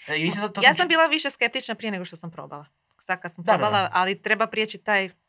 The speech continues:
Speaker 1: Da.
Speaker 2: inicijalnu barijeru
Speaker 1: I,
Speaker 2: da korisnici probaju.
Speaker 1: i mislim, Božica mi je rekla istu stvar, a to je ono, ipak trebaš ovdje devedeset minuta da skuhaš taj, da, da, ali to je
Speaker 2: Zašto je
Speaker 1: zanimljivo.
Speaker 2: zoveš Božicom? Ona ti je mama.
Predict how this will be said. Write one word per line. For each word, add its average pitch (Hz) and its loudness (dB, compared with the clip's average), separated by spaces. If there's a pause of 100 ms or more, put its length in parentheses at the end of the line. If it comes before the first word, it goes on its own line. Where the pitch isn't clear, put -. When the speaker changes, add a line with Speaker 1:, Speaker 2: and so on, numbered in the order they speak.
(120)
Speaker 1:
Da. 165 0
Speaker 2:
inicijalnu 180 -4
barijeru 160 -4
Speaker 1:
I, 160 -10
Speaker 2:
da 156 -6 (160)
korisnici 165 -8
probaju. 151 -14
Speaker 1:
i 151 -14
mislim, 160 -4
Božica 147 -6
mi 143 -4
je - 0
rekla 147 -4
istu 139 -10
stvar, 139 -2
a 131 0
to 135 -8
je 131 0
ono, 127 -4
ipak 135 -8
trebaš 151 -2
ovdje 135 -6
devedeset 131 -2
minuta 131 -8
da 127 -4
skuhaš 123 -12
taj, 131 -8
da, 139 -2
da, 147 -2
ali 139 -4
to - -10
je 214 2
Speaker 2:
Zašto 247 2
je 285 -8
Speaker 1:
zanimljivo. 226 0
Speaker 2:
zoveš 214 -8
Božicom? 170 -6
Ona 180 -8
ti 175 -16
je 170 -8
mama. 147 -10